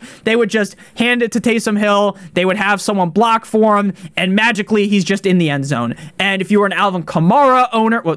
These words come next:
what happened last week against the Jaguars, but if you're an Alvin Kamara owner, or if you're, you know, Chris Olave guy, or Michael Thomas, you're like, "Fuck, why did they just throw it to my guy?" But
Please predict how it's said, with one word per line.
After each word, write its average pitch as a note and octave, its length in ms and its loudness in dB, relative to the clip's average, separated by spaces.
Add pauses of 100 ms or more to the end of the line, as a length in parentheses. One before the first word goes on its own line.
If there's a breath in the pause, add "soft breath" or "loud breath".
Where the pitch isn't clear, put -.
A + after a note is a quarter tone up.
(140)
what D#3 160 -2
happened D#3+ 240 -2
last D#3 180 -2
week D3 80 -4
against C#3+ 140 -4
the D3 60 -2
Jaguars, F#3 380 -2
but E3 100 -2
if E3 100 -4
you're F#3 140 2
an E3+ 60 -6
Alvin E3+ 260 -4
Kamara C4+ 540 2
owner, A#3+ 460 2 (280 loud breath)
or G#3+ 100 4
if G#3 140 -4
you're, F#3 320 2 (160 loud breath)
you F#3 80 0
know, F#3 140 0
Chris G#3 260 -2
Olave B3 640 2
guy, B3 520 0 (160 loud breath)
or E3 160 0
Michael F3+ 260 0
Thomas, B3+ 220 -2
you're G#3 80 -2
like, F3 100 -8
"Fuck, F#4 360 0
why A3+ 200 2
did C#4+ 100 -4
they C4+ 100 0
just A#3+ 220 -6
throw G3+ 300 0
it C4 80 0
to C4+ 80 -4
my D#4+ 200 2
guy?" C#3+ 260 -8 (1300)
But F3 320 0